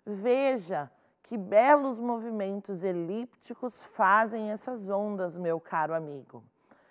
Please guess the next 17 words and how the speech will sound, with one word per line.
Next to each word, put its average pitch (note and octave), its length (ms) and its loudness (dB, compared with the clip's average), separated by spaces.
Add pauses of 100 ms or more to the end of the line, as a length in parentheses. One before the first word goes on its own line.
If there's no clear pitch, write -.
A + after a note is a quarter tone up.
(220)
Pegá-las-emos G#3 1700 2
neste G3 460 -6
instante A3 840 -6 (160)
ou C#4 280 -2
mais G3 640 -4
tardiamente?" E3+ 1200 -6 (1040)
Bonito G3 460 -4
como A3+ 220 -4
ele G3+ 120 -4
falou, F3+ 360 -2
né? E3 280 -8 (380)
Olha A3+ 320 -6
lá, E3+ 260 -6 (160)
"pegá-las-emos", F#3+ 1300 -8
usou E3 200 -6
até G#3 220 -6
mesóclise. F3 960 -6